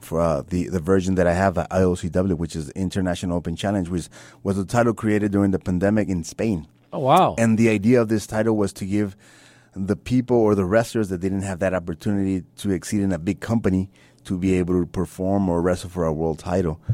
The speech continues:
Speaker 1: So it was pretty crazy 'cause the, the first person that ever won it was a, g-, a guy from Peru, Rayo. And then the second gentleman was Levi from Chile, and I'm the third one to, to win it. And then Andrade was the fourth, fourth person, and then, then I,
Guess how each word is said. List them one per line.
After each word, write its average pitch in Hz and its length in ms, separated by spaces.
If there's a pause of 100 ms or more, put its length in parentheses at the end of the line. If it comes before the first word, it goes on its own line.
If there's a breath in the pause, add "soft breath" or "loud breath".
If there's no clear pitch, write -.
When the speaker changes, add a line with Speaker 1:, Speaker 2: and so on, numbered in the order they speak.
(280 loud breath)
Speaker 1:
So 85 320
it 87 60
was 98 140
pretty 113 200
crazy 107 300
'cause 95 160
the, 90 100
the 78 240
first 104 380
person 104 260
that 85 100
ever 85 180
won 90 240
it 107 40
was 95 220
a, 78 80
g-, 80 160
a 82 180
guy 82 140
from 82 200
Peru, 87 300
Rayo. 82 420 (480 soft breath)
And 82 120
then 87 160
the 78 60
second 95 280
gentleman 98 400
was 80 340
Levi 95 380
from 85 220
Chile, 90 420 (600 soft breath)
and 90 100
I'm 87 140
the 87 100
third 87 300
one 95 280
to, 82 460 (140)
to - 140
win 92 240
it. 110 180
And 92 140
then 87 160
Andrade 92 460
was 98 180
the 90 60
fourth, - 280 (320)
fourth 117 380 (140)
person, 127 380 (280 soft breath)
and 98 100
then, 104 100
then 113 140
I, 104 100